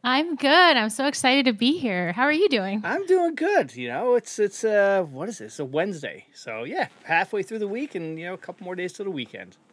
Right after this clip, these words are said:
Speaker 1: Yeah, happy hump day.
Speaker 2: Absolutely. All right. So, you ready for this?
Speaker 1: Yeah, let's do it.
Speaker 2: Okay, so we start the podcast off with three random questions,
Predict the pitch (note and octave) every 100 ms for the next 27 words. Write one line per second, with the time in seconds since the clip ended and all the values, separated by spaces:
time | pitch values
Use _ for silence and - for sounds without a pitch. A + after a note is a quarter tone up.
0 | _ _ - A#3 G#3 G#3 A3+ A#3 G#3+ B3
1 | F#3 D3 F#3 A#2 D3 - B3+ D3+ B2 B2+
2 | A2+ F#2 - - G#3+ E3 F3+ F#3 F3 E3
3 | A#2+ - D#3+ E3+ A3 A#3+ C4+ C#4 C#4+ -
4 | _ _ _ _ _ - A3+ D4+ G3 G3
5 | - - G#3 D4 F3+ A2+ C#3+ E3 E3 D3+
6 | A#2 E3+ D3 C#3+ - C4+ D#4 C#4+ - G#3+
7 | G#3 G#3 F3+ - E3+ D3 C#3 - E3+ F#3
8 | F3 E3 D3 C3+ E3+ E3+ - G#2+ F#2+